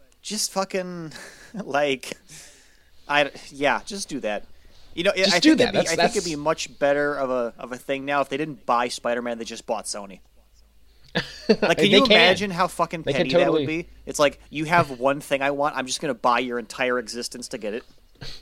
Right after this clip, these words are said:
Speaker 2: <laughs> Yep, basically. Um,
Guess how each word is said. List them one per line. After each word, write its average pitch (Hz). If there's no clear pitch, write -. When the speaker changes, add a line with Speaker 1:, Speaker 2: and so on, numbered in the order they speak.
Speaker 2:
<laughs> 160
Yep, 127
basically. 120
Um, 123